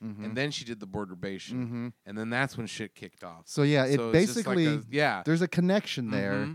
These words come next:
Speaker 1: potentially, which I thought, and again, I thought that was interesting because, uh, acting upon the urge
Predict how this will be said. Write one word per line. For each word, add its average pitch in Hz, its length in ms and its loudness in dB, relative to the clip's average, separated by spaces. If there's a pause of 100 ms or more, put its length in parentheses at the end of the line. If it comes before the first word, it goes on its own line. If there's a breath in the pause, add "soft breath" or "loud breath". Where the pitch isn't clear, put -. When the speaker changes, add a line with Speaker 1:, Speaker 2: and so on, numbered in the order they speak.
(180)
Speaker 1:
potentially, 123 500 -4
which 123 160 2
I 175 140 4
thought, 185 200 4
and 165 80 2
again, 180 200 6
I 135 80 4
thought 143 160 0
that 147 100 -2
was 139 140 0
interesting 139 440 -4
because, 113 300 -4
uh, 110 60 -4
acting 131 460 -2
upon 135 340 -2
the 127 140 -4
urge 120 500 0